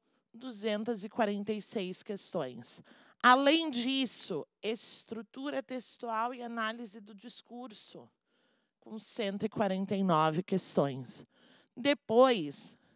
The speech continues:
leitura e artes, com cento e uma questões.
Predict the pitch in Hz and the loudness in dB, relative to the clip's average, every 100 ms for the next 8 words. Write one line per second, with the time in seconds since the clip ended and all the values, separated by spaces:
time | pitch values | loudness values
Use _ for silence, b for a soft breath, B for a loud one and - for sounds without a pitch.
0 | b b - 208 214 - - 220 240 240 | b b -4 -2 -2 -6 -10 -8 -4 -4
1 | - - 233 233 196 202 208 214 - - | -4 -8 -8 0 2 6 6 4 0 -6
2 | - 165 131 110 - - - - b b | -6 -4 -4 -6 -8 -10 -14 -18 b b
3 | b b _ - 214 202 208 233 _ _ | b b _ 6 8 10 6 0 _ _
4 | _ - - - 214 208 208 208 185 180 | _ -14 -8 2 4 4 0 0 0 -2
5 | 175 - 185 - - 143 131 127 | -4 -4 -6 -4 -2 -2 -4 -14